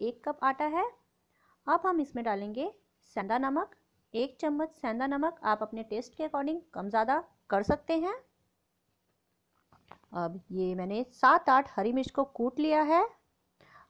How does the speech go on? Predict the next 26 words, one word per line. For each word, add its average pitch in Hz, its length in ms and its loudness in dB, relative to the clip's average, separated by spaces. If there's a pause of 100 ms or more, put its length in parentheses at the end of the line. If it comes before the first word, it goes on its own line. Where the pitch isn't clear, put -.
आप 214 200 2
चाहे 269 160 2
तो 269 100 -6
कम 269 160 -2
ज़्यादा 262 220 2
कर 247 140 -2
सकते 254 240 -6
हैं 269 60 -4
अपने 277 120 -6
टेस्ट 254 220 -4
के - 80 -6
according। 269 300 0 (920)
और 170 340 2 (520)
टू 302 120 4
टेबलस्पून 269 640 2 (200)
हरा 196 200 4
धनिया 262 340 2 (120)
बारीक 190 300 4
कटा 247 180 0
हुआ, 294 260 4 (1120)
एक 330 220 2 (100)
कप 269 220 6 (320)
कद्दूकस 320 480 2
किया 240 220 2
हुआ 240 280 4 (640)
लौकी। 190 400 2